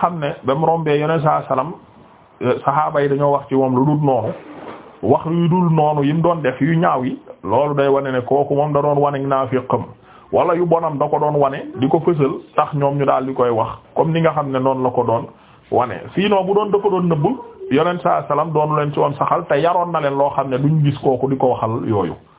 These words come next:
Voilà, kon loolu lu ama am solo la, euh, lu ama am solo lool la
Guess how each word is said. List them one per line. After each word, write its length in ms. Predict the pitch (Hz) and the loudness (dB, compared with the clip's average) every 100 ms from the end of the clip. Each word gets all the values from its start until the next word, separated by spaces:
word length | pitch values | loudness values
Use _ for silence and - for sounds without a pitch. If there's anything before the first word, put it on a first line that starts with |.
| - - - - | -20 -20 -20 -2
Voilà, 380 | 113 113 80 - _ _ _ - | 2 2 -2 -10 _ _ _ 0
kon 120 | 110 147 | 0 2
loolu 280 | 131 135 143 | 2 2 0
lu 40 | 123 | 0
ama 240 | 139 131 | 0 0
am 120 | 131 | -2
solo 260 | 110 117 110 | -2 0 0
la, 140 | 113 143 - _ _ _ - 95 | -2 -6 -16 _ _ _ -8 -2
euh, 140 | 101 - | -2 -4
lu 320 | 101 104 120 - | -4 -2 -2 -2
ama 180 | 117 123 | -2 0
am 120 | 113 110 | -2 -2
solo 360 | 113 107 104 | -2 0 2
lool 280 | 104 120 123 | 2 0 0
la 80 | 101 | -2